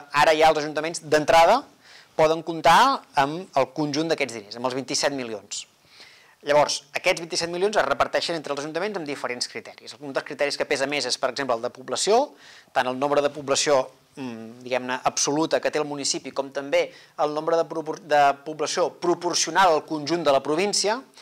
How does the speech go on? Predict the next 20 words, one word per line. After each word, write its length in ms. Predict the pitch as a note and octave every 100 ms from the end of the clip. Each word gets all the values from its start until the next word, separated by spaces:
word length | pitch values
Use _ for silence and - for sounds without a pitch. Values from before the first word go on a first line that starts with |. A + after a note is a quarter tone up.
| - -
però 140 | D3+ D#3
l'altre 240 | E3+ E3
criteri 400 | F3 F#3 F3+ C#3 - _
que 140 | D3+
ja 100 | D3+
es 80 | E3
va 60 | F3
introduir 440 | E3 D#3 D#3 D#3+
en 60 | C#3+
el 40 | C3
fons 200 | D3+ D3
extraordinari, 640 | - D#3 C#3 D3+ D3 B2+
que 120 | - C#3+
ara 120 | D3
també 240 | D3 D3
hem 100 | D3+
consolidat 640 | D#3 D#3 D3 C#3+ D3 C#3+ B2+
aquest 200 | - C3
ordinari, 480 | D3+ D#3+ F#3 G3 B3+ - _ _ _ _ _ _ _ _ - -
és 260 | F3+ -